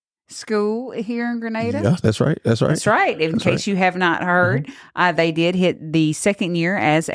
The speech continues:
Speaker 2: That's right.
Speaker 1: level A. Now, you said that you're an educator.
Speaker 2: I am. I am an
Speaker 1: Tell me,
Speaker 2: educator.
Speaker 1: what, what do we teach?
Speaker 2: Um, I started off as a special education teacher. Um, I was teaching inclusion. Uh, loved it.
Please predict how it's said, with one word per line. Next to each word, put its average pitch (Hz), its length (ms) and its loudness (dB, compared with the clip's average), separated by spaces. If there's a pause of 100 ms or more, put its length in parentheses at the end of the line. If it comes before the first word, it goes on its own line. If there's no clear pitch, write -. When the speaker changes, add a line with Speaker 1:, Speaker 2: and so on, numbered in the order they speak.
Speaker 2:
That's 147 100 -2
right. 143 60 -2
Speaker 1:
level 160 460 0
A. 220 360 -4 (280)
Now, 196 180 2
you 208 180 0
said 240 260 -2
that 226 120 2
you're 220 160 -4
an 214 80 -6
educator. 233 560 -10 (180)
Speaker 2:
I 120 140 2
am. 110 480 2 (180)
I 110 80 0
am 107 140 4
an 101 60 2
Speaker 1:
Tell - 20 2
me, 98 60 4
Speaker 2:
educator. - 400 0
Speaker 1:
what, 117 80 0
what 175 140 -2
do 175 60 -10
we 175 160 -8
teach? 247 240 -16 (1040)
Speaker 2:
Um, 214 480 4
I 180 100 2
started 220 340 4
off 185 160 0
as 151 100 4
a 123 80 2
special 156 380 2
education 127 540 0
teacher. 110 460 0 (220)
Um, 107 400 0
I 101 60 -4
was 98 160 -2
teaching 123 320 0
inclusion. 120 640 2 (180)
Uh, 104 280 -2
loved 107 520 2
it. 107 220 -4